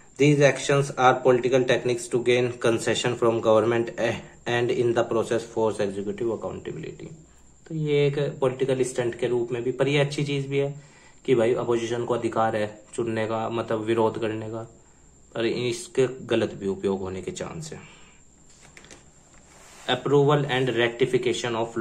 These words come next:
law, parliamentary control is also exercised through its power of ratification। तो अगर कोई कानून पास हो गया और उसमें कोई कमी है, मतलब तो उसको rectify करा जा सकता है, उसकी कमी को दूर किया जा सकता है दोबारा से उसमें संशोधन करके।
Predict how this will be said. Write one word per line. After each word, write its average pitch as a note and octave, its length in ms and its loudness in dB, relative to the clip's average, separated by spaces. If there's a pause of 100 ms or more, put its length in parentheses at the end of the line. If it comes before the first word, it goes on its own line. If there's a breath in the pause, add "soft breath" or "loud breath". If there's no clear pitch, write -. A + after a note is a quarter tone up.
law, E2+ 120 -2 (1400 soft breath)
parliamentary C3+ 680 2 (460)
control A#2+ 480 2 (120)
is A#2 60 2 (120)
also A#2 280 0 (120)
exercised A2 680 0 (160)
through A#2 320 2
its A2+ 180 -4 (120)
power G#2 340 4 (220)
of - 120 -4 (120)
ratification। - 760 -4 (380 loud breath)
तो C3+ 60 2
अगर C3+ 180 2
कोई C#3+ 180 4
कानून C#3 360 2
पास C3 280 2
हो A2 100 2
गया A2 200 0
और B2 80 2
उसमें C3+ 260 0
कोई C3+ 140 4 (100)
कमी B2+ 300 2
है, G2+ 140 0 (380)
मतलब A#2 440 0
तो D3+ 120 6
उसको C#3+ 200 2
rectify B2+ 480 0
करा G#2+ 280 2
जा F#2+ 240 -2
सकता F#2+ 220 -8
है, B2 80 0
उसकी B2 220 -4
कमी G#2 260 -6
को B2 120 -4
दूर A#2 400 -6
किया G#2+ 160 2
जा G2+ 180 -2
सकता G#2 260 -4
है B2+ 100 -2
दोबारा G#2 320 0
से G2+ 120 -6
उसमें B2 200 -4
संशोधन D#3 540 2
करके। D#3+ 340 0